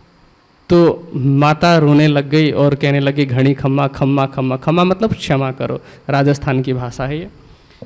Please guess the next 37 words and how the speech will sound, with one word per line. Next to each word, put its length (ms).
तो 360
मत्तु 300
मेहता 280
जी 140
ने 100
दरवाज़ा 420
खोला, 260
अंदर 420
आए, 160
अंदर 320
आकर 240
के 120
देखा, 300
"अब 60
देवचंद्र 520
जी 120
तो 140
बेहोश 360
पड़े 240
हैं।" 380
तो 420
अब 160
उनको 240
उठाने 340
के 100
लिए 100
क्या 200
किया 240
जा 100
सकता 400
है? 140
कान 560
में 120
आवाज़ 400
लगाई 280
कि 120
"देवचंद्र 600